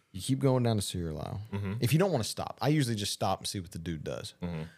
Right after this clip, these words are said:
Speaker 1: But if you don't wanna stop, you go down, you turn onto the next aisle,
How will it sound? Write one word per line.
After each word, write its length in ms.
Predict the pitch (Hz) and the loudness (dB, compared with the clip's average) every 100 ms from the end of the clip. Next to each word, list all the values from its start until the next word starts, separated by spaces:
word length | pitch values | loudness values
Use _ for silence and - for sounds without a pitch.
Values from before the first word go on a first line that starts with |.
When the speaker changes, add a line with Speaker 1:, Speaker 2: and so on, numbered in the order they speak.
| _ _ | _ _
Speaker 1:
But 220 | 104 85 | -4 -4
if 120 | - | -4
you 60 | 101 | -2
don't 140 | 110 | 0
wanna 140 | 117 107 | 2 0
stop, 360 | - 82 - - _ _ _ _ - - _ _ | -2 -6 -6 -14 _ _ _ _ -20 -20 _ _
you 140 | 85 87 | -6 0
go 200 | 101 123 | 2 4
down, 360 | 117 98 95 85 _ _ _ - | 4 2 0 -4 _ _ _ -8
you 140 | 82 | -6
turn 400 | - - 120 110 | -6 -2 0 2
onto 220 | 98 95 87 | 0 -2 -2
the 100 | 85 | -2
next 300 | 85 - - | -2 -4 -8
aisle, 300 | - - | -10 -14